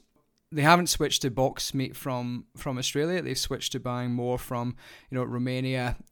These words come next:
and, uh, now South Africa. Not a good picture for, for the industry going forward in Western Australia. Uh, we just don't have the domestic demand over there to, to meet, uh, the supply. You can read the full article,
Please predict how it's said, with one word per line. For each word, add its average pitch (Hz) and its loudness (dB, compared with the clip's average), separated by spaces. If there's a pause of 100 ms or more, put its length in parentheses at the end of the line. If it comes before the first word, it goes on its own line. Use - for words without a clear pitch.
and, 131 -4
uh, 123 -2
now 131 -2
South 131 -2
Africa. 147 -2 (400)
Not 170 8
a 165 8
good 143 2
picture 147 2
for, 139 0
for 143 -2
the 143 0
industry 139 -2
going 135 -2
forward 151 0
in 143 -2
Western 147 -2
Australia. 170 0 (280)
Uh, 135 -8
we 135 -2
just 131 -4
don't 139 -2
have 131 -2
the 131 -6
domestic 131 -4
demand 131 -2
over 131 -4
there 127 -4
to, 123 -4 (440)
to 131 -4
meet, 131 -4
uh, 120 -4
the - -6
supply. 135 -2 (420)
You 143 -4
can 135 2
read 185 8
the 156 4
full 160 4
article, 143 2